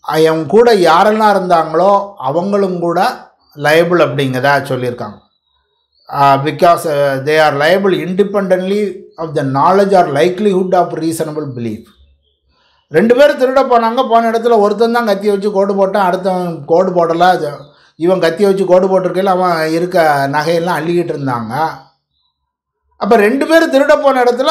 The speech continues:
கா-, ஆயம் உண்டாக்குனது ஒருத்தன், திருட்டு நான் தான் திருடு பண்ண, அவன் காயத்தை மட்டும்தான் உண்டாக்குனா, நான் காயத்தை உண்டாக்குனதுக்கு நான் ஆள் இல்ல சொல்ல முடியாது. ரெண்டு பேரும் சேர்ந்து independently of the knowledge of its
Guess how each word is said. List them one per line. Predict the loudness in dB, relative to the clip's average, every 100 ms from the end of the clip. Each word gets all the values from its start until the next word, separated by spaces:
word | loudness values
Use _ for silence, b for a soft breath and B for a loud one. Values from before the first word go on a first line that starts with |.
| -2
கா-, | 0 0 2 2 4
ஆயம் | 4 4 0 -2
உண்டாக்குனது | 0 2 2 0 2 4
ஒருத்தன், | 4 2 -4 -2
திருட்டு | -2 -2 -2
நான் | 0 -2 0
தான் | 0 0 -2 -2
திருடு | -2 0 0
பண்ண, | 0 0 0
அவன் | 0 0
காயத்தை | 2 2 2 -2
மட்டும்தான் | -4 -4 -4 -4
உண்டாக்குனா, | 0 0 0 -4
நான் | 0 0 0
காயத்தை | 0 0 0 -2
உண்டாக்குனதுக்கு | 0 -2 -2 -6 -8 -8
நான் | -6 -4 -2
ஆள் | -2
இல்ல | -4 -6 -10 -12 b b
சொல்ல | -4 -2 0
முடியாது. | -2 0 0 0
ரெண்டு | -2 -2 0
பேரும் | 2 2 -2
சேர்ந்து | -4 -4 -4 -6 -8 B _
independently | -2 0 2 0 2 2 4 2 4 4
of | 2 2
the | -2
knowledge | 0 0 0 0 0
of | 0 -2
its | -4 -8